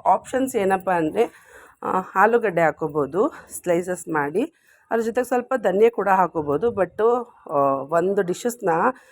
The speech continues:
ಆ, ವಿಧ ವಿಧವಾದ ರೀತಿಯಲ್ಲಿ ಮಾಡ್ಬೋದು ಅಲ್ವಾ? So ಹಂಗಾಗಿ ನಾನು ಈ ಥರ ಮಾಡೋದನ್ನ ತೋರಿಸ್ತಾ ಇದ್ದೀನಿ. ಆ, ನಾನು ಫಸ್ಟೇ already ಒಂದು ಸಲ ಮಾಡಿದ್ದೀನಿ,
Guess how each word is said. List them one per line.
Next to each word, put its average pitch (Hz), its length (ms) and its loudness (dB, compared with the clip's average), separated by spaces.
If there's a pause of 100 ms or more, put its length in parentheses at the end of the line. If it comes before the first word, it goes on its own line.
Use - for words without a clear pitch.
(280)
ಆ, 165 80 -2 (360)
ವಿಧ 151 420 -6
ವಿಧವಾದ 220 680 4
ರೀತಿಯಲ್ಲಿ 196 520 2
ಮಾಡ್ಬೋದು 147 580 0 (340)
ಅಲ್ವಾ? 170 260 -2 (140)
So 180 120 0
ಹಂಗಾಗಿ 156 400 -2
ನಾನು 156 380 -4
ಈ 226 180 -8
ಥರ 202 220 -6
ಮಾಡೋದನ್ನ 160 460 -4 (560)
ತೋರಿಸ್ತಾ 170 380 -2
ಇದ್ದೀನಿ. 147 380 0 (220)
ಆ, 165 140 0
ನಾನು 170 160 0
ಫಸ್ಟೇ 190 340 -4
already 214 300 2
ಒಂದು 202 120 2
ಸಲ 202 140 0
ಮಾಡಿದ್ದೀನಿ, 170 560 0